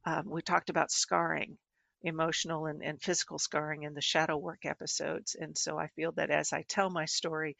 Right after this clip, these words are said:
it reminds me of where I've been. It, it integrates it a little bit more, kinda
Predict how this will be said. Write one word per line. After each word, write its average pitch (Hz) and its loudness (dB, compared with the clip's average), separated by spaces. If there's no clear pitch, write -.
it 165 4
reminds 190 6
me 143 0
of 147 -4
where 156 4
I've 135 -2
been. 143 -2
It, 143 -8
it 160 0
integrates 180 0
it 170 0
a 165 0
little 180 2
bit 214 2
more, 220 0
kinda 135 6